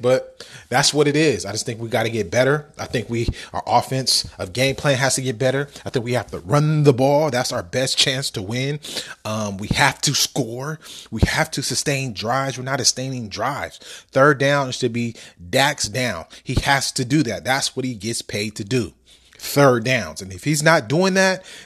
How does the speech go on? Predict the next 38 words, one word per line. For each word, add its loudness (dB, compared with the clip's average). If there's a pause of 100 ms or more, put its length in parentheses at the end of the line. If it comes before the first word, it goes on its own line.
(100)
then -2
we 0
have 2
to -6
start 0
eyeing 0
him -4
really 0
heavy. -4 (200)
'Cause -6
right 2
now, 4
the -10
eye 0
is -10
on -4
him. -2 (200)
Number 0
four, -2 (180)
Dak -2
Prescott. -2 (460)
That's 0
just 0
what 2
it 2
is, 4
man. 0
We -2
gotta, 4
we -2
gotta 2
call 0
it 0
what 0
it -2
is, 4
Cowboy 0
fans. -4